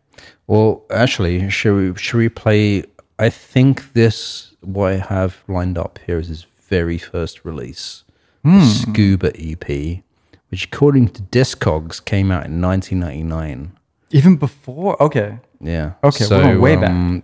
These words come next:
Speaker 1: because the last time we talked about this, I played you, I think, Terrapin, which I thought it was his first thing.
Speaker 2: That's what I thought was the first thing.
Speaker 1: Yeah, but no, I, I found this.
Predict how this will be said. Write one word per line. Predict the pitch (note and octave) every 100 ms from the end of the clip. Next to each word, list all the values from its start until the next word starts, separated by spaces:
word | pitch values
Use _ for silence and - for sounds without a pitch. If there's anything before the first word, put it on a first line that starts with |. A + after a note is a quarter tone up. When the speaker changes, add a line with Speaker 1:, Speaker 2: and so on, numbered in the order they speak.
| _
Speaker 1:
because | - F#2 - G2+
the |
last | G#2 B2 -
time | G2
we | F2
talked | - F#2 -
about | - E2 -
this, | E2 - -
I | D#2
played | D#2+ - F2 E2+
you, | E2 D#2+
I | -
think, | G#2+ -
Terrapin, | - F#2+ G#2 - B2+ B2 -
which | G2+ F2+
I |
thought | F#2+ A2+ G#2+
it | G#2
was | F#2+
his | G2 G2
first | - G2+ G2+ -
thing. | - G#2 A2 A#2
Speaker 2:
That's | D3 D3+
what | C3+
I | D3+
thought | D3
was | A#2+ A2
the |
first | G#2 G2+ -
thing. | G#2+ -
Speaker 1:
Yeah, | F#2+ G#2 F#2
but | F#2+ -
no, | G2+ A2+
I, | G2+ F2+ F#2 F#2+
I |
found | - - G2+ F2
this. | G2 C3+ - - - -